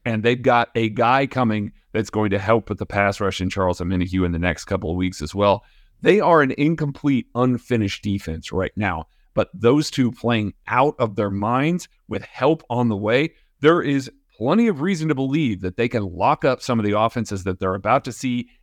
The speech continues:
and the pass rush can improve. If both of those things happen, good God, look out.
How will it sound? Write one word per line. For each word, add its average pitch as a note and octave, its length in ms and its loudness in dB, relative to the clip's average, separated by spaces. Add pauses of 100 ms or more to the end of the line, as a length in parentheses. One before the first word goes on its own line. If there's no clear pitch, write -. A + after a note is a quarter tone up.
(180)
and D#3+ 340 2
the C3+ 80 0
pass B2+ 400 0
rush G2+ 220 -2
can A2+ 240 -2
improve. C#3 560 0 (220)
If A#2 160 -4
both D3+ 320 2
of D#3+ 120 2
those C#3+ 220 2
things C3+ 420 -4 (220)
happen, F3+ 560 -2 (640)
good F3+ 260 0
God, B2 400 2
look B2+ 240 -2
out. G#2+ 300 0